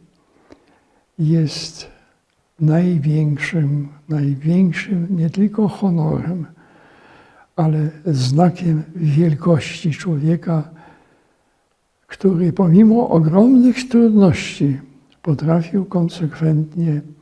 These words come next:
realizować wizję pełnego chrześcijańskiego życia, także jako ten, który ponosił odpowiedzialność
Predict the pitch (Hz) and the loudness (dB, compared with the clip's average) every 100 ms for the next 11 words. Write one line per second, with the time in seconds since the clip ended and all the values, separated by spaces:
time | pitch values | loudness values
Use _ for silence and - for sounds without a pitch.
0 | _ _ _ _ 156 156 135 139 123 143 | _ _ _ _ -6 -2 0 -2 0 -2
1 | 139 147 135 - - _ _ _ _ _ | 0 -2 -4 -8 -20 _ _ _ _ _
2 | _ 160 131 190 185 165 180 175 170 175 | _ -4 2 4 2 0 -2 0 -4 -8
3 | - _ _ _ _ 165 143 143 139 170 | -20 _ _ _ _ 0 2 2 0 -2
4 | 180 151 - 165 - - 160 127 123 - | -2 -6 -4 -6 -6 -6 -4 -2 -4 -6
5 | 202 160 156 131 151 - 151 143 - - | -8 -4 -4 -2 -4 -4 -6 -6 -10 -20
6 | _ _ _ _ _ - 170 196 175 156 | _ _ _ _ _ -2 2 2 0 2
7 | 202 185 180 165 - 165 170 165 - - | 2 2 0 -4 -2 0 0 -2 -8 -20
8 | _ _ _ _ _ _ - 190 165 139 | _ _ _ _ _ _ -4 0 0 0
9 | 160 147 151 - 160 143 143 151 127 135 | 0 2 0 0 -2 -2 -2 -4 -2 -4
10 | 123 156 151 151 151 143 147 - - | -2 0 2 0 0 -2 -6 -16 -18